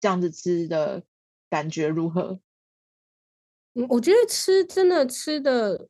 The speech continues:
Speaker 2: 嗯，其实我大部分是自己煮啦，因为这些都是我就是出去外面吃的时候，自己煮其实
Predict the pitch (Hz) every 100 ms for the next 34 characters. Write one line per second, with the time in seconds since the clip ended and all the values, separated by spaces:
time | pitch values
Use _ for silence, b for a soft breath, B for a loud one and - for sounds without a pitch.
0 | - 196 185 175 165 180 - 220 359 381
1 | 349 226 320 262 277 254 233 220 208 214
2 | 156 - 127 123 117 208 269 311 294 294
3 | 285 285 180 139 - 214 214 196 - 180
4 | 175 180 151 147 123 - - 127 117 -
5 | - - - b b b b _ _ _
6 | _ - 392 294 247 208 190 180 226 226
7 | 233 240